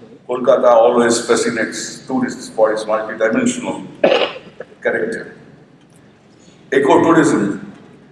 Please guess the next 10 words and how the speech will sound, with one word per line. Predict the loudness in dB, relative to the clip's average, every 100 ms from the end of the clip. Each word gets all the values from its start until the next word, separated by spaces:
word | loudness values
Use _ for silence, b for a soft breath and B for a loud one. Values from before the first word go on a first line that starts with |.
| _ _
and | -8 -4
eco-preservation | 0 0 2 4 4 6 4 2 0
should | -4 -4
be | 0
an | 0 0
essential | -2 -2 -4 -2 0 2 2
objective | 0 -8 -8 -4
of | -2
the | -2
tourism | -4 -4 -2 0